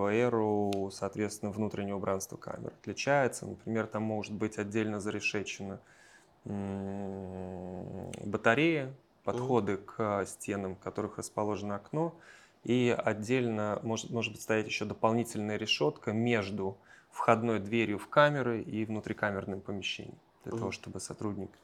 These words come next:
Speaker 1: син, который будет заходить и проверять, э, м, осужденного в этой камере, он, соответственно, м, имел возможность, э,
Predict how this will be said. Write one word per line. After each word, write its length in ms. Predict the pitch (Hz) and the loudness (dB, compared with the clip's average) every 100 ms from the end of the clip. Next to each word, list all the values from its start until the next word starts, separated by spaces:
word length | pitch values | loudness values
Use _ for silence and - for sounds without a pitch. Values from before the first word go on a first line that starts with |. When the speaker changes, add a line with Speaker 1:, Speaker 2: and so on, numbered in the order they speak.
| _ - | _ -14
Speaker 1:
син, 260 | - 156 | -6 -4
который 320 | 156 - 113 98 | -4 -6 -4 -4
будет 220 | 101 95 | -4 -6
заходить 520 | 104 110 98 92 - - - - - - | -6 -6 -6 -8 -14 -20 -20 -20 -12 -10
и 60 | |
проверять, 760 | 98 98 95 95 95 95 - - | -6 -2 0 0 -2 -6 -12 -10
э, 40 | 95 | -4
м, 1000 | 95 90 90 90 87 87 87 82 82 - | -4 -4 -4 -8 -8 -10 -10 -10 -10 -8
осужденного 800 | 95 - 110 92 92 92 95 95 - - | -6 -6 -6 -6 -6 -6 -6 -10 -16 -10
в 120 | 98 | -4
этой 200 | 98 - | -4 -4
камере, 460 | - 147 160 135 117 - - - _ - | -2 -2 0 -4 -8 -18 -20 -20 _ -8
он, 200 | 101 110 | -2 -2
соответственно, 680 | 110 98 107 104 - 95 95 - | -2 -4 -4 -4 -6 -6 -6 -10
м, 240 | - - - - 104 | -12 -10 -12 -12 -6
имел 200 | 101 101 | -2 0
возможность, 800 | 95 104 101 - 95 - - - | 2 0 -4 -4 -10 -12 -18 -12
э, 320 | 95 95 95 | -10 -8 -8